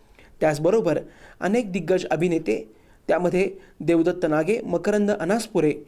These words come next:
निळू फुले, आमिर खान, अरुण कदम, अश्विनी भावे, वर्षा उसगावकर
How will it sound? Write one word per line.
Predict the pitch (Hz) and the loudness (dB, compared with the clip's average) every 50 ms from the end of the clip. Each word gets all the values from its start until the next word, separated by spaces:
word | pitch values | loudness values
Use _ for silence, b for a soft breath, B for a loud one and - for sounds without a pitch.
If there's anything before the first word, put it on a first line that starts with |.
| B B B B B B B B - 185 | B B B B B B B B -4 0
निळू | 190 208 233 240 | 0 2 2 0
फुले, | 214 226 220 214 220 240 - - - | 0 0 0 2 2 0 -2 -4 -4
आमिर | 185 196 214 226 214 - | -2 0 0 0 0 -2
खान, | - 190 202 208 202 - | -2 0 0 0 -2 0
अरुण | - 185 190 196 196 | 0 2 2 2 2
कदम, | 190 - 180 190 202 170 147 - | 0 0 0 2 0 0 -2 -4
अश्विनी | - 156 - - 190 202 214 208 | -6 -6 -4 -4 -2 0 0 0
भावे, | 175 165 160 160 196 208 | 0 0 0 2 0 0
वर्षा | 208 - 175 175 175 - 208 208 | 0 0 0 0 0 0 -2 0
उसगावकर | - 175 160 151 151 226 233 214 - 160 147 | 0 0 -2 0 0 0 0 0 0 0 0